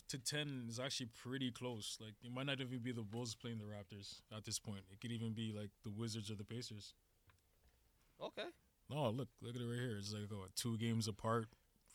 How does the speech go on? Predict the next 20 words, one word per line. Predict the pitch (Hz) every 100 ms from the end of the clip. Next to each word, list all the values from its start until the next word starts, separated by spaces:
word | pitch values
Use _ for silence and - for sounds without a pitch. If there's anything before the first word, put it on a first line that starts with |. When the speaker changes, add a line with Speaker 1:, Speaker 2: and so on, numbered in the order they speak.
| -
Speaker 1:
from | 110 104
ten | - 117 113 113
to | -
twelve. | 101 - 110 117 123 127 - - _ _ _ _ _ _ -
So, | - - 101 95 95
yeah, | 110 101
Raps | 107 117 - -
really | 113 113
gotta, | 110 107 104 110 - _ _ _ - _ -
you |
know, | 101 113 - _ _ _ -
do | 107
their | 101
thing | 98 113
right | 107 101
now | 104
to | 104
stay | - 110
in | 107 107
this. | 101 -